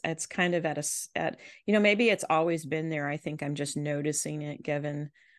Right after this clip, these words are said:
what we've been through the last three years. And it, it helps, it creates this sense of victimhood.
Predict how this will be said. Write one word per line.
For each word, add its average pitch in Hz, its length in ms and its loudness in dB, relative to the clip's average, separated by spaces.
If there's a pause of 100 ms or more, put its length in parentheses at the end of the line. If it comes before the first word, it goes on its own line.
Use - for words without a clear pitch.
(100)
what 151 160 2
we've 156 160 0
been 147 180 0
through 147 160 -4
the 147 100 -2
last 143 420 -4
three 151 200 -4
years. 143 440 -4
And 214 180 0
it, 226 200 0 (280)
it 208 140 0
helps, 233 360 2
it 196 220 0
creates 233 480 4
this 180 260 -4
sense 190 320 0
of 180 100 -6
victimhood. 170 760 -4